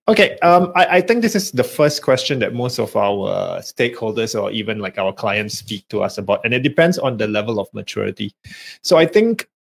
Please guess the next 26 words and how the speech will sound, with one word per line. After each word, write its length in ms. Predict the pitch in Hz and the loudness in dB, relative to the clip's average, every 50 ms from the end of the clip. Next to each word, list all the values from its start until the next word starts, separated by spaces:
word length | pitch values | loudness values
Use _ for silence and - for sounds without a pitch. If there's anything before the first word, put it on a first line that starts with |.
| _ _ _ _ _ _ _ _ _ _ _ | _ _ _ _ _ _ _ _ _ _ _
taking 240 | - 165 165 180 170 | -2 0 2 2 0
a 60 | 147 | 0
step 280 | - - - 139 127 135 | 0 2 2 2 2 2
back, 200 | 147 139 - - - _ | 0 0 0 -2 -8 _
uh, 180 | 123 117 110 | -2 -2 0
there's 200 | 110 120 120 - | 0 -2 -2 -2
been 160 | 135 143 147 147 | -2 -2 -2 -2
a 40 | |
lot 280 | 131 110 107 123 139 135 | 0 0 2 2 2 2
of 120 | 123 - - 123 | 0 -2 -4 -8
interest 400 | 117 110 - - 123 120 - - - | -8 -8 -4 -4 -6 -6 -6 -8 -6
in 260 | 123 104 98 107 107 | -6 -6 -6 -8 -10
Southeast 560 | - - - - 113 110 - 131 113 - - | -14 -10 -4 -2 -2 -2 -2 -4 -8 -8 -8
Asia, 420 | - 107 107 - - 151 190 190 - _ _ _ - | -8 -6 -6 -4 -4 -6 -6 -8 -10 _ _ _ -12
especially 440 | 107 - - - 110 - - 127 | -12 -10 -6 -6 -6 -6 -4 -6
because 380 | 113 101 107 90 - 107 104 - | -6 -6 -6 -4 -4 -4 -4 -2
of 220 | - 110 104 - | -4 -6 -6 -6
the 100 | - 107 | -6 -8
demographics 720 | 101 101 104 113 110 107 - 101 101 - - - 107 107 - | -6 -4 -4 -4 -6 -4 -2 -2 -2 -2 -4 -6 -8 -6 -6
as 200 | - 98 101 - | -6 -6 -6 -4
well 240 | 113 107 104 101 - | -4 -4 -4 -4 -4
as 160 | 104 - - | -8 -10 -8
a 160 | 107 98 95 | -8 -8 -6
strong 340 | - - - - 113 117 117 | -8 -6 -4 -2 -2 -2 -2
economic 460 | 113 117 - 113 113 110 104 107 - | -6 -8 -8 -6 -6 -6 -6 -6 -8
growth 240 | - - 104 104 107 | -4 -4 -4 -4 -4